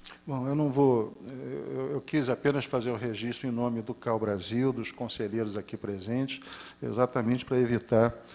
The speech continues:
uma, uma, uma, uma discussão, um confronto desse tipo.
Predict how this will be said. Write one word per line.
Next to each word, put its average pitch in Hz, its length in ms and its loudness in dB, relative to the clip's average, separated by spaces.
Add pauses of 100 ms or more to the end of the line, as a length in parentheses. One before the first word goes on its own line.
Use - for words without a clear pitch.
(420)
uma, 113 360 -6
uma, 107 380 -8 (120)
uma, 104 160 -10
uma 107 240 -8
discussão, 110 680 -2
um 104 60 -6
confronto 107 720 0 (180)
desse 117 300 -8
tipo. - 480 -2